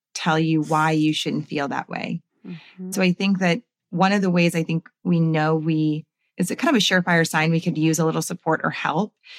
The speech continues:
Speaker 1: is if we feel a little triggered by somebody saying, "This might help." And if we feel like the idea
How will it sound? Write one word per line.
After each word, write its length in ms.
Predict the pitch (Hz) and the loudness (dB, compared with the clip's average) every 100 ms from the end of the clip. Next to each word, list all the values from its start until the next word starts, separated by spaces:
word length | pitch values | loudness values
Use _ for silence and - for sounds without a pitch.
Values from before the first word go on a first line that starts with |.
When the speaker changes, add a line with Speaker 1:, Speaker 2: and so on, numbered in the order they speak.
| - _ | -20 _
Speaker 1:
is 220 | 196 190 - | 2 2 2
if 180 | 220 - | -2 0
we 120 | 226 | 0
feel 340 | 180 - 247 277 | 0 2 4 4
a 60 | |
little 240 | 214 208 175 | 4 2 2
triggered 460 | - 190 170 190 | 0 0 2 2
by 120 | 180 | 2
somebody 440 | 170 - 170 165 165 | 0 2 0 2 -2
saying, 640 | - 160 160 156 156 151 - - | -2 0 0 0 0 -2 -6 -2
"This 180 | 269 - | 0 2
might 140 | 277 | 2
help." 320 | 233 254 - _ _ _ _ _ _ _ _ _ | 2 -2 -2 _ _ _ _ _ _ _ _ _
And 120 | 202 | 0
if 100 | 196 | 2
we 140 | 190 185 | 0 -2
feel 440 | - 214 196 185 | -2 0 2 2
like 500 | 175 165 160 160 - _ _ _ _ _ _ | 2 2 2 0 -6 _ _ _ _ _ _
the 200 | 180 190 | 0 2
idea 520 | - 175 147 160 160 | 2 2 0 -2 0